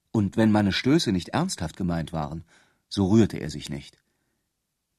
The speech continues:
Wir sehen, dass in dem Maße, als in der organischen Welt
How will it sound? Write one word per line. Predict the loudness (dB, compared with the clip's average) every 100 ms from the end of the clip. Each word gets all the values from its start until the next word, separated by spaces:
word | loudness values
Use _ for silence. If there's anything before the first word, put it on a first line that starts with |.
| _ _ _ _ _ _ _ _ _ _
Wir | -4 -2
sehen, | 2 4 2 -2 -10 _ _ _ _ _ _ _ _
dass | -8 -4
in | -2
dem | 0 0 2
Maße, | 0 0 -2 -4
als | -4
in | -4
der | -2
organischen | -2 2 2 2 -2 -2
Welt | 0 0 -2 -8 -16